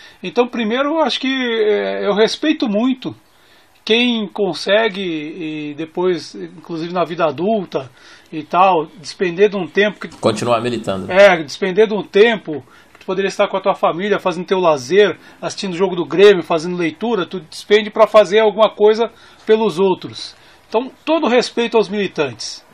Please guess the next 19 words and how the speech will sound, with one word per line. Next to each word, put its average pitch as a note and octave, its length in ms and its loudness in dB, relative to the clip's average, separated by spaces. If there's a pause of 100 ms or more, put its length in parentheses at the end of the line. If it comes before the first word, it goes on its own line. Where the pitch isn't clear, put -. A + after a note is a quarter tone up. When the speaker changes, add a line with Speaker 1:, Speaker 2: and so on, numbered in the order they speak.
(380)
Speaker 1:
Inclusive B3 760 -2
esses G#3 520 0
militantes, G#3 1080 0 (400)
é, F3 400 2
de D#3 180 -4
recorte G3 500 4
totalitário G3 840 2 (420)
que G3+ 260 -2
só G#3 220 8
aceitam G#3 400 2
a - 20 -4
militância G#3 640 0
deles E3+ 500 0
e G3+ 120 -8
não F3 120 -4
aceitam F#3 400 -4
a - 20 -14
dos F3 180 -8
outros, G#3 480 -2